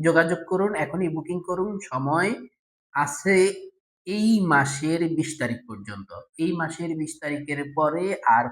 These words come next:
কোনো রকমের বুকিং নেওয়া হবে না। এখন বুকিং দিতে হলে আপনার কি কি লাগবে? বুকিং দিতে হলে অবশ্যই আপনাকে পাসপোর্ট কপি দিতে হবে first of all, এবং আপনি কি প্রফেশনে আছেন,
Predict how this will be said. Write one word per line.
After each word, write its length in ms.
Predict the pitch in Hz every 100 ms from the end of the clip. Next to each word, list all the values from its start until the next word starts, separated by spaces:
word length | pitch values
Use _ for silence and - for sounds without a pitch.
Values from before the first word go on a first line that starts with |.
| -
কোনো 240 | 123 131
রকমের 540 | 139 143 - 165 190 226 - - _ _
বুকিং 340 | 127 139 139 131
নেওয়া 180 | 120
হবে 260 | 107 110 101
না। 80 | 95 -
এখন 280 | 170 233 214
বুকিং 440 | 156 160 240 254
দিতে 240 | 226 -
হলে 220 | 151 139 131
আপনার 240 | - 127
কি 180 | - 127
কি 120 | 107
লাগবে? 320 | 101 92 - - - _ _ _ -
বুকিং 380 | 151 175 233 240
দিতে 220 | 240 247
হলে 240 | 220 233 220
অবশ্যই 440 | 196 175 - 208
আপনাকে 360 | 175 170 165 165
পাসপোর্ট 380 | 147 - 175 -
কপি 200 | 180 196
দিতে 260 | 185 -
হবে 240 | 180 180 196
first 260 | 165 160
of 200 | 180 208
all, 160 | 269 - - - - _ 135
এবং 280 | 135 196 233
আপনি 320 | 143 - 156
কি 460 | - 180 202 226 - -
প্রফেশনে 420 | - 165 170 190 196
আছেন, 320 | 185 202